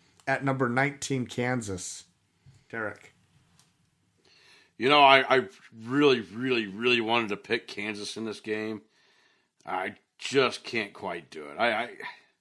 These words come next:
Speaker 2: I think T C U's got the better talent. I think they, I think they edge 'em out towards the end. Uh, they both have really good offenses. I think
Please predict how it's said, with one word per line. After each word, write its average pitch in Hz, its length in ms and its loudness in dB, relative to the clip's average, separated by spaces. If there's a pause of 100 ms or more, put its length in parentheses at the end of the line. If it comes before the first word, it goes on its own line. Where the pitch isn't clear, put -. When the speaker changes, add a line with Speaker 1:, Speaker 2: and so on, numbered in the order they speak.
(480)
Speaker 2:
I 120 60 -4
think 147 180 0
T 147 160 -2
C 131 160 -6
U's 120 240 -4
got 117 140 -2
the 82 60 -18
better 104 220 -2
talent. 95 500 -8
I 92 80 -14
think 135 280 -4
they, 117 100 -2
I - 560 -18
think 196 120 -6
they 175 140 4
edge 120 220 2
'em 110 100 -6
out 98 260 -8 (180)
towards 95 340 -6
the 87 140 -14
end. 78 280 -18 (720)
Uh, 95 120 -4
they 117 100 0
both 147 200 0
have 113 200 -2
really 123 180 2
good 110 200 0
offenses. 104 580 -2
I 113 60 -4
think 123 260 -4